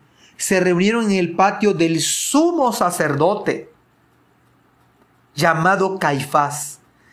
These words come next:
Imagínense ese título, sumo sacerdote. El libro de los Hebreos nos dice que Cristo es nuestro sumo sacerdote para siempre.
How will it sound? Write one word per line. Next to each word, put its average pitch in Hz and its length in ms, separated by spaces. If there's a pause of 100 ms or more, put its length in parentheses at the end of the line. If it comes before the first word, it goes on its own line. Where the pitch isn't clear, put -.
(120)
Imagínense 240 540
ese 240 180
título, 214 920 (140)
sumo 233 500
sacerdote. 147 800 (1500)
El 151 120
libro 196 180
de 208 60
los 185 120
Hebreos 190 400
nos 175 120
dice 180 200
que 165 160
Cristo 202 340
es 180 80
nuestro 156 640
sumo 214 720
sacerdote 160 640
para 156 240
siempre. 139 640